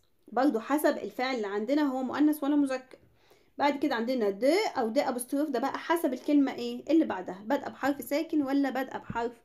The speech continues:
متحرك. يبقى تعبير être équipé de معناه مجهز أو معد به. مودرن يعني حديث، إيديال مثالي، جران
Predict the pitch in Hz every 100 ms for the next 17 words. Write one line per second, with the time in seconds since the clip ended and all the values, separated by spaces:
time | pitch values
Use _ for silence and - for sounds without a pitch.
0 | - 302 302 - - _ _ _ - _
1 | _ 254 185 196 202 - - 214 196 269
2 | 339 381 415 - - _ _ _ 277 311
3 | 202 - - 330 330 220 226 226 196 240
4 | 339 508 - _ 220 208 247 269 247 220
5 | 254 254 262 254 - 247 262 254 _ _
6 | - 214 208 233 190 - 196 - - _
7 | _ _ _ _ _ _ _ _ 269 359
8 | 240 277 339 403 415 - 269 285 302 370
9 | 370 339 196 - - - - 294 220 208
10 | 233 311 392 - 214 196 196 330 311 180
11 | 175 - _ _ _ _ _ _ _ 233
12 | 269 330 381